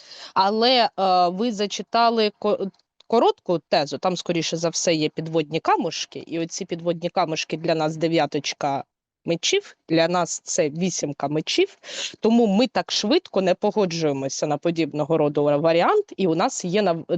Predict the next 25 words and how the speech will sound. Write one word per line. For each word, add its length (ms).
розглядання 720
декількох 560
варіантів, 640
а 80
не 160
тільки, 380
наприклад, 520
цього. 400
Тобто 280
тут 240
іще 460
бабка 340
надвоє 420
сказала. 600
Тому 280
оцей, 540
щоб 220
сказати, 460
що, 220
о, 220
да, 260
цей 280
варіант 520
прям 320
топчик, 640